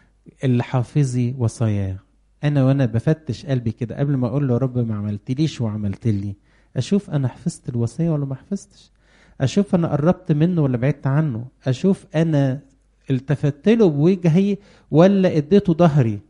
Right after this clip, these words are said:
قبل ما أقول له: "اسمعني"، أنا بسمعه، أنا بطلبه،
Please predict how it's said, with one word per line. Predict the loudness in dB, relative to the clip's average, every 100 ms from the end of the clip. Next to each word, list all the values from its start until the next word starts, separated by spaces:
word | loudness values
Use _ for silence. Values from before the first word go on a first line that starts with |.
| _
قبل | -2 0
ما | 2 2
أقول | 0 2
له: | 2
"اسمعني"، | 0 2 2 4 0 -4 _ _ _
أنا | 0 2
بسمعه، | 2 0 0 0 0 -2 -6 _ _ _ _ _ _ _ -2
أنا | 2 4
بطلبه، | 2 0 2 4 2